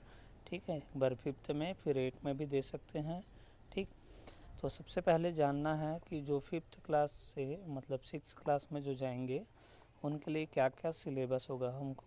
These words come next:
क्या-क्या पढ़ना पड़ेगा। ठीक है, तो पहला चीज़ है आपको mental ability पढ़ना पड़ेगा।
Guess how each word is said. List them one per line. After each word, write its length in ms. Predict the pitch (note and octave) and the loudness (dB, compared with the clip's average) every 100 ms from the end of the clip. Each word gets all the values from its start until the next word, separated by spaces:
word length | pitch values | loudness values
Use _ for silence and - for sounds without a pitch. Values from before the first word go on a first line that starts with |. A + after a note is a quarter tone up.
| - | -2
क्या-क्या 360 | C#3+ C#3+ - | 0 0 -2
पढ़ना 400 | E3 C#3 B2+ C3+ | -2 0 0 0
पड़ेगा। 480 | C3 C3 A#2+ B2 A#2+ - - | -2 0 0 -2 -8 -14 -12
ठीक 180 | F#3 - | -8 -6
है, 100 | G3 - - - - - - | -6 -8 -16 -16 -16 -12 -6
तो 420 | - C3 C3 C3+ C3+ | 0 2 2 0 2
पहला 260 | C#3 C3+ E3 | 2 4 2
चीज़ 320 | - F3 D#3+ | 0 -4 0
है 60 | D3+ | 2
आपको 340 | D3 - D#3 | 2 0 -2
mental 420 | C#3+ C3 C3+ D3 | 0 0 0 0
ability 380 | D3+ D3 C#3+ - | 0 0 -2 -2
पढ़ना 320 | C#3+ C#3 C#3+ | -2 0 0
पड़ेगा। 480 | C#3+ D3+ C#3 D#3 F#3 | -2 -2 0 -2 -4